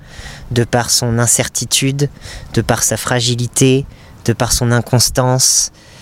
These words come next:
de par sa, on pourrait presque la comparer au mouvement. L'amour amoureux, c'est,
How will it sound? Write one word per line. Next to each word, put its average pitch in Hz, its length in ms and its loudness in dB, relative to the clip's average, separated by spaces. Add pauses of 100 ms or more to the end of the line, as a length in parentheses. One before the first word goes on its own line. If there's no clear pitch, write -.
(260)
de 117 180 2
par 120 280 0
sa, 101 680 2 (640)
on 135 100 6
pourrait 127 200 2
presque - 260 0
la 123 100 2
comparer 120 440 0
au 123 60 2
mouvement. 127 480 4
L'amour 113 380 4
amoureux, 113 420 2
c'est, 104 420 0